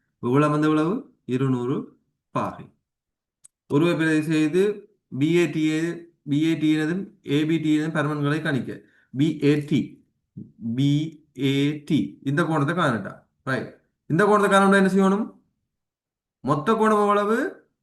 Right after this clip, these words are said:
நூற்றி பத்து. அதுல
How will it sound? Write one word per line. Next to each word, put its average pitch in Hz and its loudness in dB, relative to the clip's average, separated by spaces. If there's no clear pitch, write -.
நூற்றி 170 -4
பத்து. 123 -4
அதுல 185 4